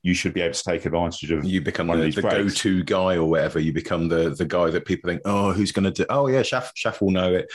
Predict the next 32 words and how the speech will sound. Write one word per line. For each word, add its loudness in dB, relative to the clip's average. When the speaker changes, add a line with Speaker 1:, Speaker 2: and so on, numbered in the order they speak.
Speaker 2:
Or 2
if 0
he 0
doesn't, 0
he'll 0
probably 0
know 0
somebody 0
who 2
does, 0
and, -2
you -2
know, 2
karma 2
will 2
pay -2
it -2
forward. 2
It -2
feels 2
like 0
there 2
are 2
s-, -2
many, 0
many 2
people 0
in 2
this 0
industry 2
that 0
s-, -4